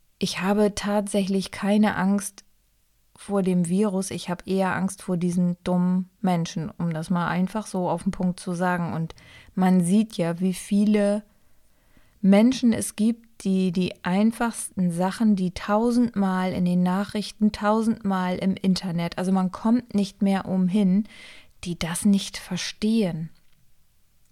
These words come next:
und sich auch gar nicht daran halten. Und wer immer noch glaubt, dass das nur kleine Kinder oder kranke, alte Menschen sind oder Schwangere, die gefährdet sind. Nein,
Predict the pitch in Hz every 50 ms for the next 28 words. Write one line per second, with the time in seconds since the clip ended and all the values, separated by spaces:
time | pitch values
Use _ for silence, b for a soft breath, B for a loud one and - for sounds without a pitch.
0 | _ _ _ _ _ _ _ _ - - - 190 175 - 196 180 - - 196 190
1 | 185 - - - 196 202 233 254 254 262 240 - - 233 226 - 233 233 226 220
2 | 233 233 214 - - 151 151 175 B B B B B B B B B B B B
3 | _ _ - 196 196 190 190 185 185 185 180 180 180 180 - - - - _ _
4 | _ _ _ _ - - 190 180 196 196 190 190 185 - _ _ _ _ - 220
5 | 226 254 254 233 226 208 - - - 196 190 220 185 202 233 233 - - - 196
6 | 175 - - 185 175 - 190 190 196 196 196 196 196 190 196 190 190 196 226 -
7 | _ _ _ _ - - - 214 220 226 226 233 220 - - 196 196 190 196 190
8 | 190 190 190 190 - - - 226 233 240 214 226 220 214 208 208 208 208 - -
9 | - 202 202 208 208 196 - 214 202 - - - 180 190 196 - - 190 185 185
10 | 190 196 190 - - 196 185 185 180 196 190 185 - - 185 185 185 180 175 -
11 | - 185 202 220 220 202 180 180 175 175 170 180 165 185 170 - - 214 220 214
12 | 190 185 180 - - 190 185 - - 190 185 190 196 185 180